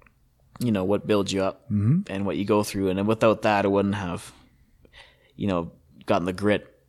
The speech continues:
Speaker 1: behind the
Speaker 2: Mm.
Speaker 1: music more and really re-, released a lot. So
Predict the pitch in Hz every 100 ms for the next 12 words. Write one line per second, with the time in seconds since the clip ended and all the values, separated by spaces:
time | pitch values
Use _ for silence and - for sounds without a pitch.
0 | _ _ _ _ - 98 101 113 101 107
1 | 92 90 85 98 - _ _ _ _ -
2 | 101 98 87 90 - 95 98 101 - 87
3 | 78 67 - 104 95